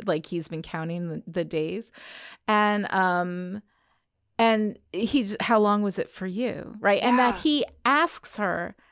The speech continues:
Speaker 1: that he is thinking about how it was for her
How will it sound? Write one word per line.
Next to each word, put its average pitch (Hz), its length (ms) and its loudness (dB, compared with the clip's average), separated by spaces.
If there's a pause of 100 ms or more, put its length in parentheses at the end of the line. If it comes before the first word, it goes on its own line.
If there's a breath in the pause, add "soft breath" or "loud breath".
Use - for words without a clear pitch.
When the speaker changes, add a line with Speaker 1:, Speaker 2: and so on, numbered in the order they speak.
(360 soft breath)
Speaker 1:
that 247 160 4
he 339 240 2
is - 180 -2 (100)
thinking 247 600 0
about 202 420 4
how 262 300 2
it 254 180 0
was 214 380 2
for 202 220 -4
her 190 680 2